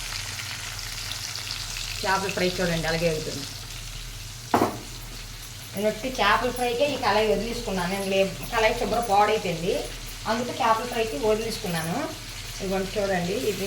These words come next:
ఇందులో ఉంది కదా, ఇలా కొంచెం మనకు మగ్గిపోవాలంటే కొంచెం రెండు నిమిషాలు మనం ఏదైనా కొంచెం మూత పెట్టుకుంటే బాగుంటుంది. చూడండి ఆయిల్ తేలిపోయింది,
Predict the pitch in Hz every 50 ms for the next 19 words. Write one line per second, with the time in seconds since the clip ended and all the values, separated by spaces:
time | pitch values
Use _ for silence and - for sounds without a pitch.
0 | 202 196 190 190 190 185 190 208 208 214 185 170 180 196 196 185 185 - - 220
1 | 196 208 233 233 - - 269 247 214 202 196 185 190 180 180 202 214 - 233 190
2 | 180 175 175 180 190 190 320 - - - - - - - - - - 247 285 285
3 | - 330 302 262 254 247 247 247 240 254 254 254 233 240 247 247 240 220 220 220
4 | 226 233 254 254 254 269 302 311 311 - - - - - - - - - - -
5 | - - - 370 392 - - - - - - - 262 254 240 240 294 262 233 233
6 | 247 247 247 - 254 240 233 - - 233 226 226 - 311 330 - - - 202 208
7 | 220 214 214 226 - - 160 160 156 147 - - - - - - - - - -
8 | - - - - - - - - - - - - - - - - - - - -
9 | - - - - - - _ _ _ _ _ _ _ _ _ 214 208 196 208 202
10 | 196 185 190 220 277 320 330 - - - - - - - - - - - 196 202
11 | 208 214 214 - 214 202 202 208 202 - 185 180 170 165 165 196